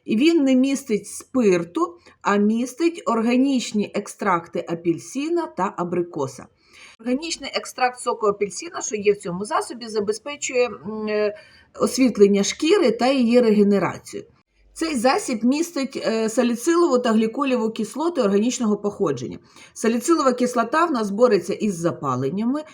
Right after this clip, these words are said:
а гліколєва кислота, гліколєва кислота відлущує, очищує та, м, е, має таку дію, що пригнічує вироблення меланіну, е, в шкірі,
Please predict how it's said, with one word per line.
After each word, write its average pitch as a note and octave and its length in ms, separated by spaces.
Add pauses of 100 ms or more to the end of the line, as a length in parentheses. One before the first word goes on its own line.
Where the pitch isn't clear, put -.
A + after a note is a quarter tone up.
(200)
а A#3+ 160
гліколєва G#3+ 720
кислота, E4+ 760 (260)
гліколєва B3 420
кислота B3 520
відлущує, C#4+ 760
очищує A3+ 800 (340)
та, D4 220
м, A#3 340
е, A#3+ 180
має B3+ 540
таку B3 340
дію, E4+ 320
що B3+ 200
пригнічує C4+ 600
вироблення G#3 540
меланіну, G#3 920
е, E3 760
в E3+ 60
шкірі, F4+ 480